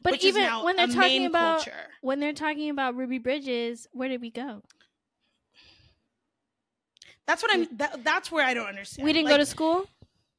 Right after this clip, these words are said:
Speaker 2: in America, especially, never speak about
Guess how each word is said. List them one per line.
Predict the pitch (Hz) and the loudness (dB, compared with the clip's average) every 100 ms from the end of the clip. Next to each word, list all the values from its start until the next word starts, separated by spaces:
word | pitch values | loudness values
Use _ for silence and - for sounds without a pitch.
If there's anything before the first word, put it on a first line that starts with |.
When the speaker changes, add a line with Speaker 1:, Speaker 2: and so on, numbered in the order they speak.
| _ _ _ _ - | _ _ _ _ -8
Speaker 2:
in | 320 | -4
America, | 381 311 233 240 233 196 180 | -2 -2 -4 -8 -10 -14 -12
especially, | 214 - - 202 196 - 247 269 320 320 _ _ _ _ _ | -14 -14 -10 -10 -8 -8 -6 -6 -8 -12 _ _ _ _ _
never | 233 247 254 269 311 | -8 0 2 2 -4
speak | - 262 | -4 -4
about | 247 240 | -2 -4